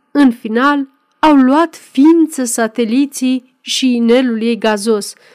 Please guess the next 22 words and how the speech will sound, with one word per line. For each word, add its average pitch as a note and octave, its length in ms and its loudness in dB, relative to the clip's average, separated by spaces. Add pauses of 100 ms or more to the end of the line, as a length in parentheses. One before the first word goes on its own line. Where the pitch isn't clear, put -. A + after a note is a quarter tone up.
(360)
dacă A#3 640 0 (160)
este D#4+ 300 0
adevărat A3+ 520 0
că A3+ 100 -8
are G#3 240 -2
un G#3 200 -4
inel, A#3+ 440 0 (800)
că A3+ 540 0 (140)
acești B3+ 460 -2
sateliți A#3 720 -4 (180)
au D4 120 -2
luat F4 240 0
forme D4 600 0 (100)
eliptice, B3 800 -2 (400)
rotându-se C4 840 0
și A#3+ 200 -4
gravitând, A3 880 -4 (160)
amândoi A#3+ 480 2
sub G#3+ 260 -8
tuna, G#3+ 400 -6 (480)
ținuți A#3+ 720 0
fiind G#3+ 520 -8